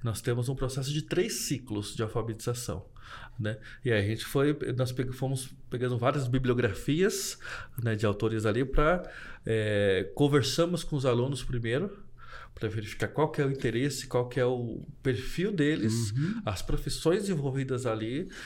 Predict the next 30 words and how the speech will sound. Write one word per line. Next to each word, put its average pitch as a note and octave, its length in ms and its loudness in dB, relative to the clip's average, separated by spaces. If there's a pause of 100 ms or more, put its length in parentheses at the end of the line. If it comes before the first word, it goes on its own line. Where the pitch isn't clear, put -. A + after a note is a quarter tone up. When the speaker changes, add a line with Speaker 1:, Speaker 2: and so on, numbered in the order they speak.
(140)
Speaker 1:
e C3+ 100 -2
fomos C3+ 340 2
adicionando D#3 720 2
esse G3 180 -2
material D#3 440 0
ao D3+ 60 2
conteúdo, C#3 540 0
Speaker 2:
Perfeito. G#2 260 -2 (480)
Speaker 1:
né? A2+ 280 -2 (340)
E A2 180 0
a G#2 60 0
gente A2 200 -4
falou C#3+ 160 0
assim, B2+ 140 -2
"A G#2 60 2
gente A#2+ 140 -2
só A#2+ 160 -2
faz C#3+ 240 0
sentido F3+ 400 -2
ter C3+ 100 2
um B2+ 60 0
material B2 320 -2
pedagógico A#2+ 520 0
se - 400 0
dialogar C#3+ 480 2
com E3 100 -4
a E3 40 2
realidade D#3 380 2
do B2+ 180 0
aluno." A3+ 380 2